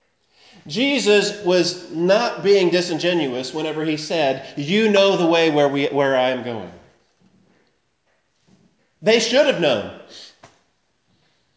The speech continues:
In fact, he had been with them. Because the, what he spoke of was not just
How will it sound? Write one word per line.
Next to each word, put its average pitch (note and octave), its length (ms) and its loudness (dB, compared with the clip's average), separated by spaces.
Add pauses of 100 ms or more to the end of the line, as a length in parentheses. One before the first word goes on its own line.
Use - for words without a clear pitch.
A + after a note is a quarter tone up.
(120)
In G#3+ 160 0
fact, A#3 320 -2 (180)
he D4+ 180 4
had A#3 440 0
been E4 320 4
with E4+ 280 -2
them. A#3+ 520 -2 (4000)
Because A3 340 2 (280)
the, G#3 80 4
what B3+ 200 6
he B3+ 140 2
spoke E4 540 2
of A#3 400 2
was A3 200 0
not A#3+ 600 -2
just - 520 -4